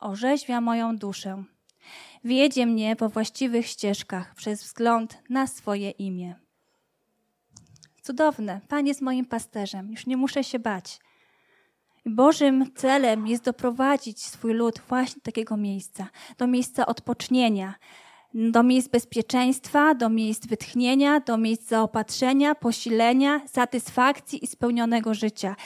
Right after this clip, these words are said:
gdzie wróg nie ma dostępu, a jeżeli tylko się pojawi, to jest od razu skazany na porażkę, bo Jezus jest księciem pokoju.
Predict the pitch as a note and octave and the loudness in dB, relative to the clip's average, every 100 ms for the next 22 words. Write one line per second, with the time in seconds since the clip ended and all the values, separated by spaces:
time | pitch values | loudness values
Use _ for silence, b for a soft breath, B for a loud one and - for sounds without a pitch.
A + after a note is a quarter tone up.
0 | B - C4+ C4 D#4 D4 C#4 F4+ D4 A#3 | B 0 2 4 2 2 2 4 4 2
1 | A3 - G#3+ G3+ - G#3+ A#3+ B3+ D4+ D4 | -4 -2 -2 -2 -2 -2 0 0 2 0
2 | - C4+ B3+ C#4 D#4+ C#4 A3 A#3+ b b | 0 0 2 6 6 6 2 -4 b b
3 | b b _ - C#4+ C#4+ B3 B3 B3+ B3 | b b _ -2 0 0 -2 0 0 0
4 | A#3+ - A3+ A#3 A3+ G#3+ A3 A3+ A#3+ - | -6 -4 0 2 2 0 -2 0 0 -2
5 | G#3 G#3+ A3 B3+ C#4+ A#3+ G#3+ G3+ - G#3+ | -8 -6 -2 2 2 0 -4 -8 -8 -6
6 | G#3 G#3+ - G#3 - G3 F#3+ | -4 -6 -6 -10 -6 -6 -6